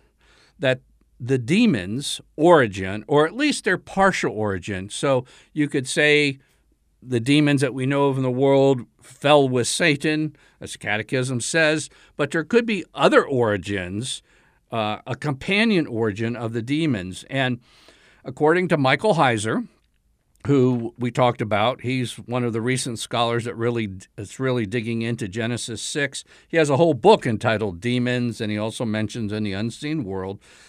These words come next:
that demons originated from the disembodied spirits of the dead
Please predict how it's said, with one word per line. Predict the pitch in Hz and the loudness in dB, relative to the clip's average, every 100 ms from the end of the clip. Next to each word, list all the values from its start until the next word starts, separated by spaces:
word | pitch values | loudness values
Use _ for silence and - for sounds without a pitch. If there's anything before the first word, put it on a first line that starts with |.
| - _ _ - | -20 _ _ -4
that | 127 113 - _ _ _ - | 0 0 -4 _ _ _ -10
demons | 110 147 165 165 147 | -2 0 2 0 -2
originated | 127 113 131 175 185 143 104 90 90 95 113 - _ _ _ _ _ _ | -2 0 2 2 0 0 0 -2 -6 -8 -10 -12 _ _ _ _ _ _
from | - 127 113 | -2 0 0
the | 98 | -2
disembodied | 95 123 156 - - 113 95 113 120 135 127 | -2 0 0 -2 -6 -6 -2 -2 0 -2 -4
spirits | - - - 147 107 87 - - - _ _ _ _ _ _ - | -6 -6 -2 0 0 -2 -6 -8 -10 _ _ _ _ _ _ -8
of | 104 | -6
the | 95 107 101 92 _ _ 101 | -2 -2 -2 -4 _ _ -4
dead | 120 127 139 | 2 2 2